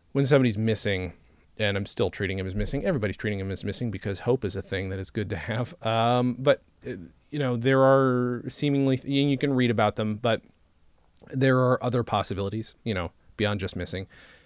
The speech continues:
And, uh, nobody wants to think that those things have happened because we love Mike, and Mike is great.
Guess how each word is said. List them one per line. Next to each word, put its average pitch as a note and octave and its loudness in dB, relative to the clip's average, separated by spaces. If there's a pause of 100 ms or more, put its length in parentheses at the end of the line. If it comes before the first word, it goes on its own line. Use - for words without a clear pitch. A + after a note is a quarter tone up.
(260)
And, F2 -4
uh, F2+ -4
nobody G2 -2
wants F#2 -4
to F#2+ -10
think F2+ -10
that - -14
those F2+ -6
things F2 -8
have F2 -10
happened G2+ -6
because - -10
we F2 -10
love D2+ -10
Mike, E2 -10
and F2 -12
Mike F#2 -14
is - -14
great. D#2+ -8